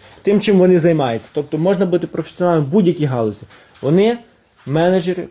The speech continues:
по продажах навісного обладнання до сільгос-, сільгосподарської техніки. І вони в цьому професіонали. За що їм велике дякую. Помогли все,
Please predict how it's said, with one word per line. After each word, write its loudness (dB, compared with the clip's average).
по -8
продажах -2
навісного -6
обладнання -2
до 0
сільгос-, -4
сільгосподарської -4
техніки. -10
І -2
вони 0
в -6
цьому -4
професіонали. -10
За -4
що 0
їм 0
велике -4
дякую. -14
Помогли 2
все, -2